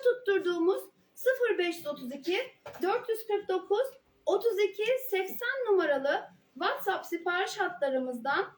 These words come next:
e, beğendiğiniz ürünün ekran görüntüsünü alarak, e, oraya atarsanız bizler sizinle iletişime geçiyoruz ve siparişinizi bu şekilde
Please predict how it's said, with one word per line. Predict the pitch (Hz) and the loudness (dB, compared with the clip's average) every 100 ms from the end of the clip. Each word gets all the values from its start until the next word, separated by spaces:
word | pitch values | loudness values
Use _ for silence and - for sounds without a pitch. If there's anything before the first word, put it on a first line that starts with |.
| _ - _ _ - | _ -20 _ _ -2
e, | 294 294 302 247 | 2 4 2 2
beğendiğiniz | 370 415 427 453 539 523 | 4 4 4 2 0 0
ürünün | 415 403 370 | 6 6 6
ekran | 381 381 453 480 403 | 4 0 0 0 2
görüntüsünü | 370 339 330 - 311 | 2 2 -2 -4 -4
alarak, | 277 370 415 320 294 - _ _ _ _ - | 0 2 4 2 0 -8 _ _ _ _ 0
e, | 285 | 2
oraya | - 466 453 381 | 4 4 6 4
atarsanız | 359 466 508 494 403 381 571 - _ - - - | 2 0 -2 0 2 2 2 -10 _ -20 -20 0
bizler | 370 480 427 440 480 | 6 6 6 -2 -2
sizinle | 415 381 466 403 381 - - _ - | 0 4 6 6 6 2 -10 _ 0
iletişime | 370 466 480 - 453 466 | 4 4 4 -2 -2 -2
geçiyoruz | 370 330 359 403 508 | -2 0 0 2 0
ve | 415 480 | 0 0
siparişinizi | 494 494 440 392 370 370 349 415 | 0 0 0 0 2 0 0 2
bu | |
şekilde | 508 440 - 330 | 2 2 -2 -2